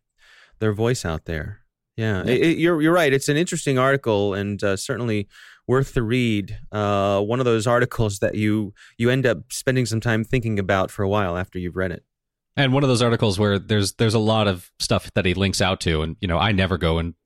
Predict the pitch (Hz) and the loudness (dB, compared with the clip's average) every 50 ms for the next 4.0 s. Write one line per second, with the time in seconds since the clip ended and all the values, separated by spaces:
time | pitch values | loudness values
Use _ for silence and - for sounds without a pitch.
0 | _ - 87 85 85 87 82 82 78 82 80 76 - _ _ - 87 78 82 - | _ -2 0 2 2 2 0 0 0 0 -2 -2 -4 _ _ -6 -6 -4 -2 0
1 | 87 78 78 78 - - 90 87 85 - - 78 80 78 82 80 80 78 80 - | 0 2 2 0 0 0 -2 -2 -2 -2 -4 -4 -2 -2 0 0 -2 -2 -2 -2
2 | - - 85 80 - 95 - - 98 87 80 80 80 78 - 82 80 76 82 80 | -2 -2 0 0 0 0 0 2 0 0 2 0 0 -2 -4 -4 -2 -2 -2 -2
3 | - - 87 76 76 78 76 73 71 - - 90 80 78 80 - 85 80 76 82 | -2 -2 -2 -2 0 0 0 -2 -2 -2 -2 0 0 0 -2 -2 -6 -10 -10 -12